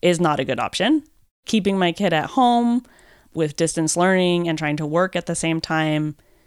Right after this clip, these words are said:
is definitely not a good option. I mean, she's isolated.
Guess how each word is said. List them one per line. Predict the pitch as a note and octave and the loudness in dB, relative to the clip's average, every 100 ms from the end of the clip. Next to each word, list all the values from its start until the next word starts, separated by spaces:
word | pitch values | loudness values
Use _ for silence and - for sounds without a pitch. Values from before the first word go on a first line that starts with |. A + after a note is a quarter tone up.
| _ _ _ - | _ _ _ -4
is | E3 | -4
definitely | D3+ D3 D3 C#3 C#3+ | 0 -2 -2 -2 -2
not | C#3 C#3 | -2 -2
a | |
good | C#3 | -2
option. | C3 B2 - E3 G#3 | -4 -4 -2 -2 -2
I | - | -2
mean, | D3 | -2
she's | D3+ D3 | 0 -2
isolated. | - C#3+ D3+ E3+ E3 E3 E3 D#3+ D#3+ D#3 D#3 | -2 -4 -2 0 2 2 2 2 2 0 -2